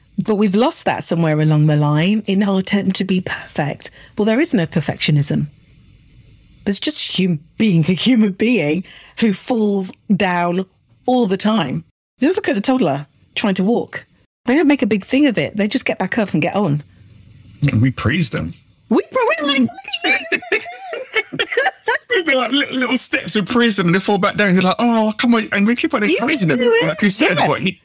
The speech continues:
Speaker 2: as we get older, that's not what happens.
Speaker 1: It's not.
Speaker 2: You fall down, and instead of getting praise or someone helping you up,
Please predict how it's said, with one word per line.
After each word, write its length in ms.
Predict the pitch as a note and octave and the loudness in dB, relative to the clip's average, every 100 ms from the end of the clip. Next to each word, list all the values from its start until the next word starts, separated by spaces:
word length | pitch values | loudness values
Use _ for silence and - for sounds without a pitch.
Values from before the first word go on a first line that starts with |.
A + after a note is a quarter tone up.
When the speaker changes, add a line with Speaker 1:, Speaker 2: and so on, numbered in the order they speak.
| _ _ | _ _
Speaker 2:
as 160 | E3+ E3+ | -4 0
we 60 | |
get 180 | G3+ G3+ | 0 0
older, 460 | G3 B3 D3 G2+ E2+ - | 2 2 2 0 -2 -4
that's 180 | G3+ | -2
not 60 | C4 | 0
what 100 | F#3 | 0
happens. 500 | F3 - G2+ F2+ - | 0 0 2 2 0
Speaker 1:
It's 180 | G#3+ - | -2 0
not. 80 | A#3+ | 0
Speaker 2:
You 40 | |
fall 260 | - F3 D3+ | 0 0 2
down, 540 | F3+ F#3 A#2+ G2+ B2+ - _ _ - | 2 0 0 -2 -2 -6 _ _ 0
and 80 | |
instead 340 | D3+ D3 - F#3 | 2 2 0 0
of 80 | D#3 | 0
getting 540 | D#3 B2+ B2+ A#2 G2 | 0 2 2 2 0
praise 360 | - D3 C#3 A#2 | -2 0 2 2
or 60 | |
someone 260 | A2 B2 A2+ | 0 2 2
helping 380 | A2+ G2+ G#2+ A2 | 2 2 4 4
you 80 | A#2+ | 4
up, 260 | A2 B1 | 2 -2